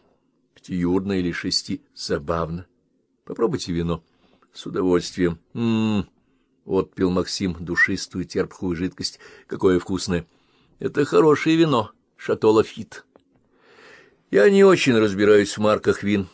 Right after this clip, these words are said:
больше в водке. За родственные связи. Чин-чин. Мы могли бы перейти на "ты". Все-таки брат с сестрой. Давай. Вот так. Усмехнулся мысленно Максим. Значит, я на грани инцеста.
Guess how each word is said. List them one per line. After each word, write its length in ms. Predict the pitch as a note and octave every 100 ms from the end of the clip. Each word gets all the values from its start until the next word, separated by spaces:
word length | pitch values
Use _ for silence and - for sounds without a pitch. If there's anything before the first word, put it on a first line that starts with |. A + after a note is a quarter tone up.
| _ -
больше 340 | B2 - F#2+
в 100 | E2+
водке. 460 | E2 F#2 - - - _ _ _ _ _
За 160 | - G2+
родственные 680 | C#3 C#3 - B2 A2 G#2+
связи. 520 | G2 - G2+ D3+ F3 E3+ _ _ _ _ _ -
Чин-чин. 500 | F#3 A#3+ - G3 B3+ _ _
Мы 140 | - F#2+
могли 240 | F2 F#2
бы 80 | F#2+
перейти 340 | F#2+ F#2 G#2+
на 100 | F#2
"ты". 260 | - B2+ F3+ _
Все-таки 280 | - - E2
брат 320 | F2+ F2 -
с 40 |
сестрой. 500 | - F2+ - C3 C#3 _ _ -
Давай. 680 | - A2+ G#2 G2+ G#2 A#2 _ _ _ _ _ _ _ _
Вот 180 | E2 - _ _
так. 680 | - D#2 D2+ D2 - - - _ _ _ -
Усмехнулся 800 | E2 - E2+ - F2+ E2 - F2
мысленно 360 | E2+ - F2
Максим. 340 | E2+ - F2 E2+
Значит, 380 | F#2+ F#2+ - -
я 100 | F#2
на 80 | F#2
грани 340 | F2 F#2+ F#2+
инцеста. 580 | G2 - C#3+ - - E2